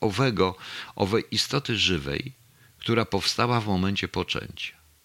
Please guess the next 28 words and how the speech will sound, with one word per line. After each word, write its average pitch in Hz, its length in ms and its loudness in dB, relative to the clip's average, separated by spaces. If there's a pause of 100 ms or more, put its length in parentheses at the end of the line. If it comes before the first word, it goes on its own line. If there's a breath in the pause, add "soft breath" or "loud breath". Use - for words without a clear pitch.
(300)
I 98 100 6
ona 101 200 4
ponosi 110 400 -2
karę, 123 360 0
ponieważ 85 440 0
wychodzi 143 440 0
na 139 180 0
świat, - 600 -6 (320)
na 82 120 -2
którym 120 340 0
czeka 117 300 2
tylko 107 440 0
go 101 240 2 (540 loud breath)
ból 113 560 4 (100)
i 92 80 -4
cierpienie, 98 640 2
krótki - 540 0
z - 80 -2
punktu 92 400 0
widzenia 87 420 0
ludzi 98 280 0
dorosłych, 82 580 -2 (520 loud breath)
ale 95 160 2
będący 110 640 0
wiecznością 92 800 -2
z 73 100 -4
punktu 143 480 -6
widzenia 123 540 -2